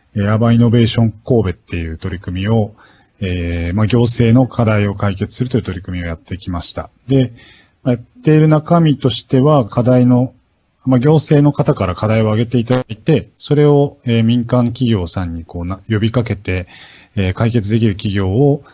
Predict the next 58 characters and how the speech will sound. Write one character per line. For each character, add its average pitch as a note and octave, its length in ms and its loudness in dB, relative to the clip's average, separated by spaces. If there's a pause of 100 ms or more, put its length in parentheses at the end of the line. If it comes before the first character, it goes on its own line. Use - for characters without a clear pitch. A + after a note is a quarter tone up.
(400)
集 A#2 200 0
め A2+ 80 2
て F#2 100 -12
き - 60 -16
て - 100 -14
で E2 120 -10
す - 120 -8
ね、 C3 240 2
マ A2 80 0
ッ - 40 0
チ A2 200 -6
ン G#2+ 80 0
グ G#2 120 0
を G#2+ 40 2
し G2 140 -4
て、 - 260 0 (1040)
え A2 340 4
ー、 - 20 -2
そ - 160 -4
こ A#2 80 -2
か C3 140 0
ら B2+ 340 0
実 A2 300 -2
証 A2 140 0
事 G#2 140 -4
業 G2 140 -2
と - 120 -12
い F2 40 -4
う E2+ 60 -8
こ F#2+ 100 -10
と C#3 160 -2
で、 G#2+ 260 2 (380)
ま G#2+ 320 0
あ、 - 180 -8
四 A2+ 220 2
ヶ A#2+ 120 0
月 A2 200 0
か F#2+ 80 -2
ら F2 60 -4
半 A2 200 0
年 A#2 200 -2
間 E2 340 -4 (180)
を A2 100 -6
か G#2+ 140 -2
け G2+ 140 -4
て、 B2+ 320 2 (460)
え G2 300 0
ー、 F2+ 40 -4
サ G#2+ 160 -2
ー G2+ 60 0
ビ F#2+ 100 -4
ス - 160 -8
の F#2 300 -6 (220)
開 G#2 220 -2
発 F#2 460 -6 (100)
と D3 180 2
実 F#2 420 -6
証、 F#2 320 -4